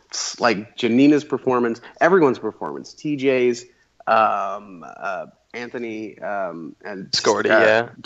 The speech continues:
Speaker 1: yeah, like, everyone in this game has brought such amazing life to these characters,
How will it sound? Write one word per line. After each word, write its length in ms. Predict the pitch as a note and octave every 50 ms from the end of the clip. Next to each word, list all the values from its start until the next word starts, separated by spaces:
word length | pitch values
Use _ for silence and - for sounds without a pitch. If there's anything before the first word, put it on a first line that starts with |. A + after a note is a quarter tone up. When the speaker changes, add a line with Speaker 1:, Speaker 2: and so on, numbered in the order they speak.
| - -
Speaker 1:
yeah, 360 | A2+ B2 A#2+ A2+ G#2+ F#2+ - -
like, 180 | - A2+ G#2+ - -
everyone 600 | C#3 C#3 D3+ D3+ C#3 B2+ B2 A#2 A2+ A2+ A2 G2 -
in 120 | A2+ A2+ A2+
this 140 | G#2+ G#2 -
game 580 | - A2 A2 A2 A2 G#2+ G#2 G#2 G#2 G#2 - _ _ _ _ _ _ _ _ _ _ _ _ _ _ - _ -
has 500 | - - A#2 A2+ A2 G#2+ G#2 G#2 G2+ -
brought 580 | - F#2+ G2 A#2+ A#2 A#2 A2+ A2 - - - -
such 460 | - - - - - - C#3 C3 -
amazing 880 | - B2+ A#2+ A2+ A2 A2 A2 A2 A2 A2+ A#2+ B2+ A#2+ A2 G#2+ F#2+ E2+ E2
life 240 | E2 E2 F#2+ - -
to 80 | A2
these 200 | G2 E2+ C#2 -
characters, 560 | - F2+ D2+ C#2+ - - - - - - -